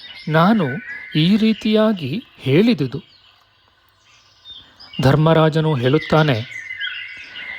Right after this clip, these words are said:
"ನೀನು ಹೇಳಿದುದನ್ನು ನಾನು ಕೇಳಿದೆನು. ನನಗೆ ಮೇಲೆ ಮೇಲೆ ಆಶ್ಚರ್ಯವಾಗುತ್ತಲೇ ಇದೆ.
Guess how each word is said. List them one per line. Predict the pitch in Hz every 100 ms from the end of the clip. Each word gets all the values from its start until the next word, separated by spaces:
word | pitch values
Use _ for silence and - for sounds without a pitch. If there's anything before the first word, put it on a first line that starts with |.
| -
"ನೀನು | 156 202 233 233 233
ಹೇಳಿದುದನ್ನು | - 147 190 214 202 190 208 208 220 - - - 165
ನಾನು | 139 185 196 156
ಕೇಳಿದೆನು. | - - 135 220 147 123 135 _ _ - _ - - - - - - - - - -
ನನಗೆ | 160 170 254 214 147 123 - - - -
ಮೇಲೆ | 143 156 214 240 240
ಮೇಲೆ | 220 226 214 269 - - - -
ಆಶ್ಚರ್ಯವಾಗುತ್ತಲೇ | 135 214 - - 214 214 220 185 127 143 190 - 202 208
ಇದೆ. | 240 156 123